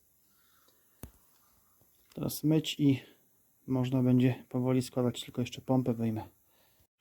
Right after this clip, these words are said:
No, piękna perspektywa. Tam z tyłu chłodnica podparta.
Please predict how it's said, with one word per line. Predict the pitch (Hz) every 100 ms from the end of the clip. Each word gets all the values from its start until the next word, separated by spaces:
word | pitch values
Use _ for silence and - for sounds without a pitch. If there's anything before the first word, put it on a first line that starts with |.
| _ _ _ _ -
No, | 151
piękna | 107 160 147 151
perspektywa. | 135 151 - 147 147 - 139 143 - - - - _ _ _ _ _ _ _ _ _ _ _ _ _ _ _
Tam | 127 120
z | -
tyłu | 143 123 - - -
chłodnica | 139 127 135 123
podparta. | - - - 139 131 131 120